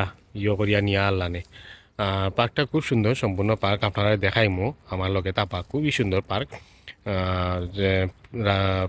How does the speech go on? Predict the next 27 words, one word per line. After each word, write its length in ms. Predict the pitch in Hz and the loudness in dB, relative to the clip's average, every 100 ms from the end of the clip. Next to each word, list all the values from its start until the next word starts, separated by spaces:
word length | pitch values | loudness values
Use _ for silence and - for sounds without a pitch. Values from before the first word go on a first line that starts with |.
| - | 0
পার্কে 240 | 104 117 | 0 2
ঢুকার 360 | 110 110 110 104 | 2 2 2 4
যে 140 | 107 | 2
রাস্তা, 400 | 98 92 - 101 | 2 -2 -2 -2
রাস্তাটাও 420 | 90 90 110 104 | -2 -4 -2 -2
খুব 200 | 95 170 | -2 -6
সুন্দর 360 | - 113 92 85 - - - _ - | -4 -4 -2 -6 -10 -20 -20 _ -6
দেখাইমু। 380 | 98 101 107 95 | 0 2 2 2
আগে 260 | 90 87 95 | -2 -2 -2
আমরা, 500 | 95 95 95 95 98 | -2 0 0 -2 -4
আমি 280 | 98 95 92 | -6 -2 -4
আপনারারে 520 | 90 95 92 95 117 - - - - | -4 -4 -2 0 -2 -4 -18 -16 -4
ইয়েগুলা 380 | 98 95 101 92 | 0 2 2 0
দেখার 320 | 90 90 82 | -2 -6 -8
আমাকে, 380 | 76 82 - - _ - - - | -10 -14 -14 -14 _ -20 -20 -10
ও 420 | 101 87 85 82 92 - - _ _ 101 | -4 -2 -2 -4 -8 -12 -20 _ _ -2
বাচ্চারা 360 | 98 - 92 | 0 2 2
রাইডারগুলা। 560 | 95 92 98 92 87 113 - - - - | 4 4 6 6 4 -4 -10 -20 -12 -2
আর 220 | 95 92 | 2 4
রই 220 | 101 98 | 6 6
দুটি 240 | 123 117 98 | 4 4 2
যার 180 | 110 160 - | 0 -2 -4
পরে 340 | 92 90 92 | -2 0 -2
ভিডিওটা 400 | 90 90 90 92 | -6 -6 -4 -4
সুন্দর 300 | - 92 87 | -4 -4 -2
হইতো 200 | 95 | -4
না, 100 | 90 | -4